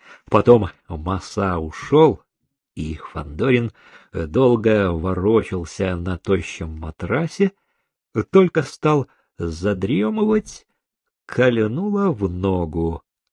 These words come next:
Сел, откинул одеяло, увидел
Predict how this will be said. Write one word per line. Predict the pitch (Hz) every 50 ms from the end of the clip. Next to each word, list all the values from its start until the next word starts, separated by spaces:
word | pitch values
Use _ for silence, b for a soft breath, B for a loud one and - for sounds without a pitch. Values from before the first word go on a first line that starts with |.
| _ -
Сел, | - - - - 117 123 123 131 147 165 180 190 _
откинул | _ 113 110 98 - - - - 110 107 101 92 87 92 - _
одеяло, | _ 104 95 80 78 85 82 82 85 95 104 120 135 160 180 202 202 _ _ _ _ _ _ _ _ _ b b b b b b b b
увидел | - 151 160 160 165 180 160 135 135 143 135 127 117 104